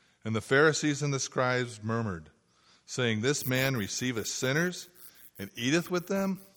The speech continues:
And finally, in the words Jesus in his parable, he makes it clear there is hope for sinners. He said this in verse four, "What man of you, having a hundred sheep, if he loses one of them,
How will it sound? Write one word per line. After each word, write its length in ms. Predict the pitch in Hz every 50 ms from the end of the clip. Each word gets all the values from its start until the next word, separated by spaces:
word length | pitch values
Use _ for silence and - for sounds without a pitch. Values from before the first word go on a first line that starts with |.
| - - - _ - - - - - - - - - - _ _ - - - - - - - -
And 100 | 107 104
finally, 380 | - - 123 131 139 143 143 139
in 80 | 135 127
the 80 | 123
words 360 | 120 127 123 120 117 110 -
Jesus 400 | - 113 117 120 117 120 107 -
in 80 | 117 110
his 180 | 110 104 - -
parable, 540 | - 127 113 113 107 90 92 90 87 87 - _ _ _ _ _ _ - _ _
he 140 | _ - 120
makes 280 | 117 120 120 113 - -
it 100 | 107 -
clear 480 | - - 139 131 113 92 82 82 78 - - _ _ _ _ _ _ _
there 220 | - 110 107 101 95
is 120 | 87 -
hope 380 | - - 135 127 107 - - - -
for 180 | - - 90
sinners. 580 | - - - 120 113 95 78 78 - - - - _ _ _ _ _ _ _ _ _ _ _ _ _ _
He 120 | - -
said 240 | 104 - 113 107 101
this 220 | 107 104 101 - -
in 120 | 98 92
verse 220 | 87 90 87 -
four, 400 | - - - 101 95 85 76 69 - _ _ _ _ _ _ _ _ _ _ _ _ _ _ - - - _ _ _ _ -
"What 220 | 131 156 165 -
man 260 | 185 151 151 151 151
of 120 | 139 127 113
you, 360 | 110 104 101 98 101 107 104 - - _ _ _ _ _ _ _ _ _ -
having 280 | 123 127 120 117 110
a 80 | 101 90
hundred 380 | 85 131 147 156 156 156 139
sheep, 420 | - - - 175 143 101 80 - - _ _ _ _ _ _ _ _ _ _ _ - _ _ -
if 100 | 101 -
he 120 | - 107
loses 440 | 104 104 117 135 151 147 156 151 139
one 180 | 143 147 156 151
of 120 | 131 110
them, 320 | 101 92 90 87 90 92